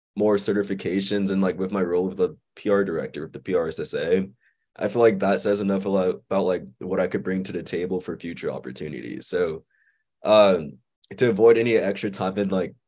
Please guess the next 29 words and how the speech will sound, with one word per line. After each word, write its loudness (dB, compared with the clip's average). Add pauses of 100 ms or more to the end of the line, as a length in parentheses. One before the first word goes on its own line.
(360)
college 4
and, 0
like, -2
I 0
don't 0
wanna 0
pay, 0
like, 0
any -6
more, -2
like, -4 (340)
money 0
out 2
of 0
pocket, 2 (880)
I'm 0
just -6
gonna 2
say, 4
like, 2
uh, 0
go -2
straight -2
for -4
the, -4 (200)
uh, -4 (100)
major 0
and -6
then -10